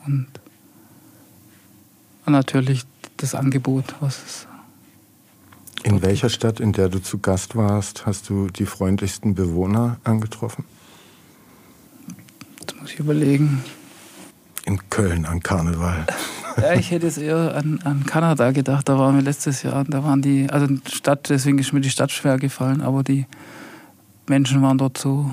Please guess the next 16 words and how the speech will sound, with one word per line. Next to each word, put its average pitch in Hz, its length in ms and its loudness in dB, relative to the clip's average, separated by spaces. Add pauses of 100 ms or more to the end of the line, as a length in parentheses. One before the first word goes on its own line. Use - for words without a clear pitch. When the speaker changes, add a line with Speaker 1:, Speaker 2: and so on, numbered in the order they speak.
Speaker 1:
unfassbar 139 540 -2
hilfsbereit 135 500 0
und 139 80 2
freundlich, 143 480 0
dass 143 160 -2
ich 139 60 -4
jetzt - 440 -6 (320)
eher 139 220 0
das 135 360 -2 (100)
abwandeln 139 420 2
würde 107 80 6
und 87 60 2
Speaker 2:
Mhm. 85 40 0
Speaker 1:
sagen, 135 460 2
in 135 160 0
Kanada 151 560 -4